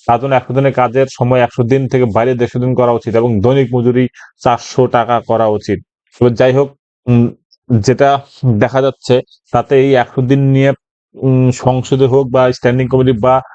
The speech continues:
তৃণমূল সরকারের তরফ থেকে চেষ্টা চালানো হচ্ছে যাতে পশ্চিমবঙ্গে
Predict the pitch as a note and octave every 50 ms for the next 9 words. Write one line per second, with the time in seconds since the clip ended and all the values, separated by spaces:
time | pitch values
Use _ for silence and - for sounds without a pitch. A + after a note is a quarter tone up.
0 | - _ _ - C#3+ C#3+ C#3+ C#3+ C3+ C3 C3+ B2+ A#2+ C3+ B2 C3 C3 B2+ - -
1 | - B2 A#2+ C#3+ C#3 C3+ - C3 C3 - C3 - C3 B2+ C3 B2+ B2 A#2+ - C#3
2 | B2 A#2+ G#2+ A2+ C3+ B2 B2+ A2+ - C3 B2+ B2+ B2 B2 A#2+ C3 C#3